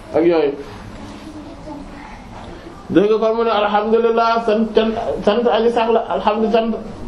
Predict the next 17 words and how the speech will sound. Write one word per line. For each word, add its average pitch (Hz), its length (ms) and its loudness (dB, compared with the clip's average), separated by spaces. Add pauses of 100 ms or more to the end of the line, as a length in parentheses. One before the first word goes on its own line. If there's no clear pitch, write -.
(960)
Dëgg, 160 260 2
dëgg 165 160 4
sant 175 180 2
bu 160 320 2
aji 190 260 4
sax 214 200 4
la 220 80 4
lillahi 220 400 2
ñeel 226 160 2
buur 220 140 4
Yàlla, 220 300 4
nasta'inuhu 220 1040 4
ñu 202 160 4
ngi 208 60 0
koy 208 160 2
sàkkoo 196 380 2
ndimbal. 165 360 2